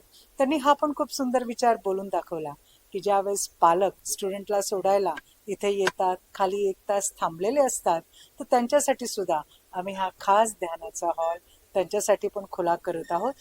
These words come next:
की ज्याच्यामुळे ते येऊन काही वेळ ध्यानामध्ये घालवू शकतील. आणि होय, फॅकल्टीजना तर त्यांनी आवर्जून सांगितलंय की तुम्हाला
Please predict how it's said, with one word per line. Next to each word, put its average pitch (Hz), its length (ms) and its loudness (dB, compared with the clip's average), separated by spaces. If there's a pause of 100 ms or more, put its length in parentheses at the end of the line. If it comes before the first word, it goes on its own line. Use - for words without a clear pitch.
(240)
की 294 100 -4
ज्याच्यामुळे 254 560 2 (440)
ते 233 60 6
येऊन 226 320 2 (120)
काही 208 360 -2 (360)
वेळ 202 280 2
ध्यानामध्ये 170 640 -6
घालवू 196 240 -2
शकतील. 214 520 -6
आणि 175 220 -8
होय, 180 180 0 (340)
फॅकल्टीजना 262 600 2
तर 277 120 -2
त्यांनी 262 240 -2 (100)
आवर्जून 190 420 0
सांगितलंय 156 500 -8 (400)
की 220 80 -4
तुम्हाला 196 720 0